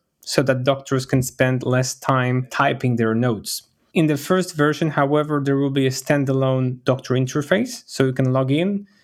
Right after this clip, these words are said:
you can look at the pre-assessment collected by our A I tool,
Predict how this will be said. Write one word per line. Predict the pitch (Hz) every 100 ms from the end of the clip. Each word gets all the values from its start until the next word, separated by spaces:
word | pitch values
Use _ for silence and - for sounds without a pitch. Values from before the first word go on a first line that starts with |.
| _ -
you | 139
can | 135 143 135
look | 151 175
at | - 135 127
the |
pre-assessment | 123 - 139 127 - 147 - 131 117
collected | - 127 123 127 117
by | 120
our | 113 117 113
A | 127 120
I | 113
tool, | 113 - 120 131 160